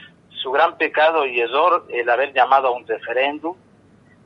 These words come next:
eh, que perdió, por supuesto, por milésimas y por haberse postulado nuevamente, pero aún así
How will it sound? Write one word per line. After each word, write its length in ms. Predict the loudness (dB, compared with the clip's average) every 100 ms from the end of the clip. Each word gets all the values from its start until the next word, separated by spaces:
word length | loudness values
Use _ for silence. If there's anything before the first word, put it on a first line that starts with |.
| _
eh, 220 | -10 -8
que 160 | -8 -8
perdió, 520 | -4 -4 -2 -2 -2
por 160 | -4 -6
supuesto, 480 | -6 -6 -6 -6 -4
por 180 | -4 -4
milésimas 680 | -6 -2 -4 -6 -4 -2 -2 -12
y 40 | -8
por 180 | -2
haberse 920 | 0 2 0 -2 -12 _ _ _ -20 -12
postulado 520 | -10 -10 -2 0 0
nuevamente, 680 | 2 4 4 0 -4 -10 -14 -14 _ -20 -20 -20 _ _
pero 180 | -6 2
aún 240 | 2 2 0
así 480 | -2 -2 -4 -6